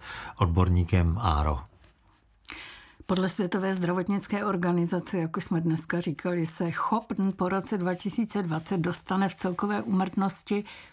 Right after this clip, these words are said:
Speaker 2: už na třetí místo mezi všemi nemocemi. Tane-, pane doktore, já myslím, že závěrečná slova budou asi patřit kuřákům především.
Speaker 1: Kuřákům, pokud je možno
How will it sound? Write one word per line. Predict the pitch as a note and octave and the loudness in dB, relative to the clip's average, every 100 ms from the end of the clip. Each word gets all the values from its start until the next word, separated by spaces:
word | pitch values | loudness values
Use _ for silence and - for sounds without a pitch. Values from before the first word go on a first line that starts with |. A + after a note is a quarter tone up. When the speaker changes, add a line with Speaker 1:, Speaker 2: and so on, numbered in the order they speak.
| - | -4
Speaker 2:
už | B3 B3 - | -2 -2 0
na | A#3+ A3+ | 0 0
třetí | - G#3 G3+ A3+ | -4 -6 -2 0
místo | G3+ F3 - F#3 F3 | 2 0 -4 -2 0
mezi | F3 F3 F3+ | 2 0 0
všemi | - F#3+ F3 | 0 2 4
nemocemi. | F#3+ F3 E3 - E3 D#3 E3 - - - - | 4 4 4 2 2 2 2 -2 -10 -10 0
Tane-, | F3 F3 - - - | 2 2 -2 -6 0
pane | F#3 F#3 | 2 2
doktore, | F3 - F#3 F3+ | 0 -2 -2 0
já | |
myslím, | F3 E3 F3+ | 0 2 2
že | F#3 | 2
závěrečná | E3+ F3+ E3+ F3 F3 - F#3 | 0 0 0 0 -2 0 0
slova | F3 - F#3 F3+ F#3 - - - - - | 0 0 0 0 -4 -10 -18 -18 -20 -10
budou | F3+ G3 F3+ F#3 G3 G3+ | -2 0 2 2 0 -2
asi | F3 - - G3+ F#3+ F3 - | -2 -2 -2 0 0 -4 -4
patřit | G#3 - - G3+ | -4 -2 -2 -4
kuřákům | - A3 G3+ F#3+ E3 E3+ D#3 | -2 -2 0 0 0 -2 -4
především. | - F3 E3 - - D#3 D#3+ - - - - - - - - - - - - - - | -2 -2 -2 -4 -2 0 -2 -6 -20 -20 -20 -20 -20 -20 -20 -20 -20 -20 -20 -20 2
Speaker 1:
Kuřákům, | G2+ G#2 A2 A#2 A#2 | 6 8 6 6 4
pokud | A2 G#2+ G#2+ | 4 4 4
je | A2 | 6
možno | A2 G2 G#2+ G#2+ | 6 6 6 4